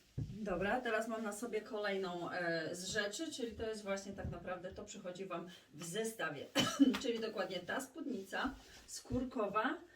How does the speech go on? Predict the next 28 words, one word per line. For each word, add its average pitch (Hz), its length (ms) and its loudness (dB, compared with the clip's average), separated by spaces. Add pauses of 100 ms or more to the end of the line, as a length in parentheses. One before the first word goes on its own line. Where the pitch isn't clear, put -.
(200)
i - 60 -14
to 247 160 4
wygląda 220 360 2
jak 202 220 4
w - 20 -14
sumie, 202 300 -4
znaczy 202 260 -2
to 226 100 2
jest - 260 6
komplet, 277 360 4
ale 220 180 2
wygląda 233 400 2
troszeczkę 254 360 -4
jakby 220 160 -2
to 208 80 -2
było 214 140 -4
nawet 190 240 -4
razem, 160 400 -2
nie? 180 240 -4 (360)
W - 40 -20
każdym 220 180 0
razie 208 280 -8
tak 233 160 0
to 214 100 -4
wygląda, 226 520 2
bluzka 196 280 -4
jest 190 220 -2
atłasowa, 220 760 -2